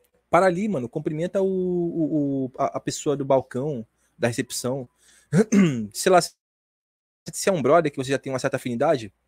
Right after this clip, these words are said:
chega ali, para, para, porra, para dois minutinhos, troca uma ideia, pa-, puxa um papo aleatório, sem importância qualquer, só pra você aquecer. Chegou na academia, pô, cata um professor lá, vê qual é, chega no cara, aperta a mão, troca uma ideia rápida assim.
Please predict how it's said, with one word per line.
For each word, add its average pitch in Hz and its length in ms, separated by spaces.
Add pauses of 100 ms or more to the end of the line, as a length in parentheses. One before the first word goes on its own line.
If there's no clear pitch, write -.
(1200)
chega 202 200
ali, 208 120
para, 180 200 (260)
para, 165 160
porra, 165 200
para 156 160
dois 185 200
minutinhos, 202 420
troca 185 200
uma 196 40
ideia, 131 440 (240)
pa-, - 160
puxa - 280
um 180 40
papo 170 640 (160)
aleatório, 143 580
sem 147 140
importância 143 340
qualquer, 143 240
só - 100
pra 196 100
você 185 340 (460)
aquecer. 147 580 (500)
Chegou 180 200
na 208 40
academia, 180 520 (220)
pô, 190 140
cata 165 200
um 220 40
professor - 420
lá, 175 140
vê 165 120
qual 165 180
é, 175 120
chega - 200
no 165 80
cara, 156 240
aperta 143 260
a 151 40
mão, 131 300 (200)
troca 156 200
uma 170 40
ideia 165 160
rápida 156 260
assim. 180 200